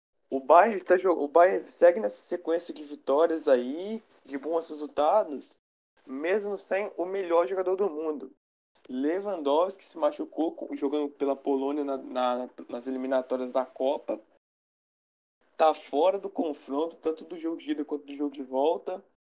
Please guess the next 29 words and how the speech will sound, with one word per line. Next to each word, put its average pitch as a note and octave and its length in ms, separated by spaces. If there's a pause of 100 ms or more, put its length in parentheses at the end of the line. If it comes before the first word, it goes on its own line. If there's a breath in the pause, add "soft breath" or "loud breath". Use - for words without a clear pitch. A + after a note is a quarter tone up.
(300)
É C#3+ 80
o D#3+ 100
principal F#3 920
desfalque, D#3+ 760 (720)
não F#3 280
só C4 220
do A3+ 100
Bayern, D#3+ 400
do C3+ 80
confronto G3+ 600
em G3+ 60
geral, D#3 500
é D#3+ 40
o D3 60
principal E3 460
desfalque. F#3+ 560
Lewandowski D#3 520
não D#3 240
joga. F3 440 (720)
Mesmo F3+ 300
assim, F#3 280
o G3 80
Bayern, E3+ 300 (120)
é, C#3 260
também D#3 300
não D3+ 180
joga B2+ 480 (100)
Boateng, F3+ 880 (260)
Tolisso, E3+ 760